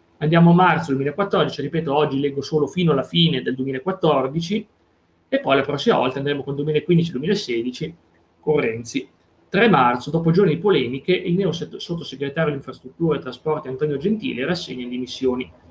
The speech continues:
Il Senato approva il D D L Manconi, che introduce il reato di tortura nel codice penale italiano. Ah, non esisteva?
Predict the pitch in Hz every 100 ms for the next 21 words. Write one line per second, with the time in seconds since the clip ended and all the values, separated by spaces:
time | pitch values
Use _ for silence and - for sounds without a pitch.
0 | - _ - - 165 165 160 - 170 185
1 | 160 139 - - - 147 165 180 151 143
2 | 139 135 135 - 127 131 131 151 180 233
3 | 196 143 139 165 156 135 196 226 - 135
4 | 131 151 170 170 - - 139 127 123 120
5 | 123 196 147 165 175 214 - 113 127 170